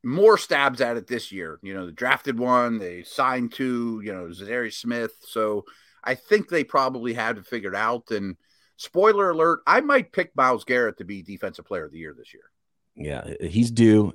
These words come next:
Speaker 2: and Micah Parsons. So th-, those
Speaker 1: Yeah,
Speaker 2: would be
Speaker 1: yep,
Speaker 2: some
Speaker 1: yep.
Speaker 2: good, some good money spent. By the way, I love fourth round pick. I think he was drafted early in the fourth round
Speaker 1: Mm-hmm.
Speaker 2: by the Browns,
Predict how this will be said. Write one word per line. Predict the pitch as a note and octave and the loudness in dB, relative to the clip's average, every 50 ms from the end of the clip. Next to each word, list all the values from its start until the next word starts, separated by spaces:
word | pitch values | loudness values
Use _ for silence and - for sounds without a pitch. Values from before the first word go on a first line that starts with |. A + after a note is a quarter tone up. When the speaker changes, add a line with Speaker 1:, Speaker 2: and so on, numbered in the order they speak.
| - | -4
Speaker 2:
and | - G2 F#2+ F2+ F2 F2 E2+ D#2 | -2 0 2 2 2 2 0 0
Micah | D#2+ F#2 F#2 - C#2+ | 0 -2 -2 -2 -4
Parsons. | E2+ D#2+ C#2+ - - E2+ - - - - _ | -6 -6 -6 -8 -12 -16 -16 -18 -20 -18 _
So | - - - B1+ B1+ | -12 -8 -8 -8 -6
th-, | C2+ D#2+ - | -6 -6 -4
those | - E2+ E2 | -2 -2 0
Speaker 1:
Yeah, | A2 | 0
Speaker 2:
would | G#2 D#2 | -2 -2
be | D2+ | -4
Speaker 1:
yep, | D2 | -8
Speaker 2:
some | E2 D2+ D#2 | -10 -8 -6
Speaker 1:
yep. | F2+ | -6
Speaker 2:
good, | D#2 C#2 C2+ _ _ _ _ _ _ _ | -6 -8 -10 _ _ _ _ _ _ _
some | _ - F#2 D#2+ | _ -6 -2 0
good | E2+ D#2 | 0 0
money | D#2 D#2 D2 C#2+ | 0 0 -2 -4
spent. | - - C#2+ B1+ - | -6 -6 -8 -6 -2
By | - F#2+ F2+ | 0 0 0
the | D#2+ | 0
way, | D2+ C2+ | -2 -2
I | C#2 | -2
love | E2 D#2+ D2+ E2+ F2 D#2 D2 | -2 -2 0 0 -2 -2 -4
fourth | - - F#2 F2 E2+ E2+ - | -8 -4 0 0 0 0 -2
round | E2 D#2+ D#2 D2+ D2 - | -4 -2 -2 -4 -4 -4
pick. | - D#2 C#2+ - - | -4 -6 -6 -4 -6
I | D2 | -4
think | F2+ | -4
he | F#2+ | -4
was | F2 D#2 | -4 -2
drafted | D#2+ E2 D2+ - - - | -2 -2 -4 -4 -8 -8
early | - F#2+ F#2 F#2+ | -4 -2 0 2
in | F2+ | 0
the | E2+ | 0
fourth | D#2+ - F2+ E2 E2 - - | -2 -4 -4 -4 -4 -2 -4
round | E2+ D#2+ D#2 D#2 D2+ | -4 -2 -2 -2 -4
Speaker 1:
Mm-hmm. | E2 E2+ D#2+ - | -6 -8 -6 -4
Speaker 2:
by | D#2+ D#2 | -4 -4
the | C#2+ - - | -4 -6 -8
Browns, | D#2 D2+ D2+ D2 C#2+ C#2+ | -8 -6 -4 -4 -6 -6